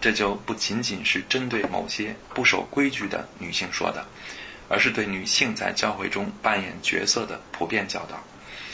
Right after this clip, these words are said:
因为保罗给出的理由是，因为先造的是亚当，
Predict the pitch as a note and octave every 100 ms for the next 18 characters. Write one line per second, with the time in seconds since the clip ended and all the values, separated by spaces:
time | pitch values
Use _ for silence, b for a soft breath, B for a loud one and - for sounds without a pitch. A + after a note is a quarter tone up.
0 | B - A2+ B2 G2 F#2+ G#2 B2 G2+ -
1 | A#2 G#2 - E2 F#2+ - G2 B B B
2 | B B2+ B2 G#2+ A2+ - D#3 D3+ A#2 F#2+
3 | - F#2 E2 D2+ G2 G#2+